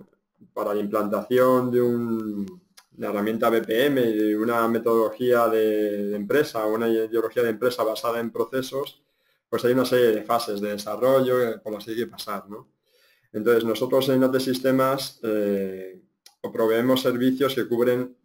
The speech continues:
todas estas fases de la implantación de un sistema B P M desde el comienzo hasta el fin, lo que serían servicios end-to-end, como se suelen llamar ahora, hoy en día.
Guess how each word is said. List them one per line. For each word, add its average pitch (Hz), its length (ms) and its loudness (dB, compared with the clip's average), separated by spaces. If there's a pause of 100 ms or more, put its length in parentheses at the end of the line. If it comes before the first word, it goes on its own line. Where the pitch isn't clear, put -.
(100)
todas 123 380 6 (440)
estas 123 460 0
fases 127 540 -2
de 104 420 0
la 101 80 0
implantación 104 540 -2
de 123 60 -2
un 117 40 -2
sistema 117 320 -2
B 113 160 4
P 117 160 2
M 127 140 2
desde 107 220 0
el 101 40 -4
comienzo 120 480 -4
hasta 110 240 -8
el 101 80 -18
fin, - 400 -10 (300)
lo 104 80 -12
que 98 80 -8
serían 110 320 -2
servicios 117 560 -4
end-to-end, 101 500 -10
como 98 160 -12
se - 100 -18
suelen 104 320 -10
llamar 101 320 -6
ahora, 95 300 -12 (460)
hoy 107 160 -2
en 101 120 -2
día. 95 240 -10